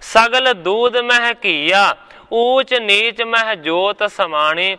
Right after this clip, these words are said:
ਘਟ ਘਟ ਮਾਧੋ ਜੀਆ।" ਗੁਰੂ ਜੀ ਲਿਖਦੇ ਨੇ ਕਿ ਸਗਲ ਬਨਸਪਤ, ਸਾਰੀ ਬਨਸਪਤੀ ਦੇ ਵਿੱਚ ਬੈਸੰਤਰ ਹੈ। ਬੈਸੰਤਰ ਤੋਂ ਭਾਵ ਹੈ ਅੱਗ। "ਸਗਲ ਦੂਧ ਮੈਂ ਘੀਆ", ਤੇ ਸਾਰੇ ਦੁੱਧ ਦੇ ਵਿੱਚ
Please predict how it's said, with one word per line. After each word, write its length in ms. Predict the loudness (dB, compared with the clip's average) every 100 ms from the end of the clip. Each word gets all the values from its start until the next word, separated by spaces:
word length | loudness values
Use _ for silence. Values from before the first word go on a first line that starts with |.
| -12
ਘਟ 480 | -10 2 4 4
ਘਟ 280 | 0 0 2
ਮਾਧੋ 720 | 0 0 0 2 2 0 -2 -8 -16
ਜੀਆ।" 380 | -6 -2 -2 -4 -10 _ _ _ -8
ਗੁਰੂ 260 | -2 -2
ਜੀ 140 | 0 0
ਲਿਖਦੇ 340 | -2 -2 -2
ਨੇ 160 | 0 -2
ਕਿ 240 | -2 -4
ਸਗਲ 420 | -2 -4 0 -2
ਬਨਸਪਤ, 640 | 0 -4 -4 -6 -6 -6 -10 _ -20 -20 -20
ਸਾਰੀ 460 | -2 4 4 4 -2
ਬਨਸਪਤੀ 680 | 0 0 0 -4 -2 0 0
ਦੇ 160 | 0
ਵਿੱਚ 420 | -2 -4 0 0 0 -4 -20 -4
ਬੈਸੰਤਰ 680 | 2 4 2 -6 -4 0 0
ਹੈ। 260 | 0 -6 -8 _
ਬੈਸੰਤਰ 560 | -4 -2 -4 -6 -4 -4
ਤੋਂ 200 | -2 -4
ਭਾਵ 400 | 0 0 0 0
ਹੈ 200 | -2 -4 -4 -2
ਅੱਗ। 160 | -2 -4 -14 -18 _ -20 -20 -20 _ -20 -20
"ਸਗਲ 480 | -4 2 4 4 2
ਦੂਧ 380 | 0 0 0 -2
ਮੈਂ 240 | 0 0 0
ਘੀਆ", 360 | -2 -2 -2 -4 -12 _ _
ਤੇ 160 | -2 -2
ਸਾਰੇ 680 | 0 2 4 4 2 0 -2
ਦੁੱਧ 280 | -4 -4
ਦੇ 160 | -2 -2
ਵਿੱਚ 420 | -2 -4 -2 -2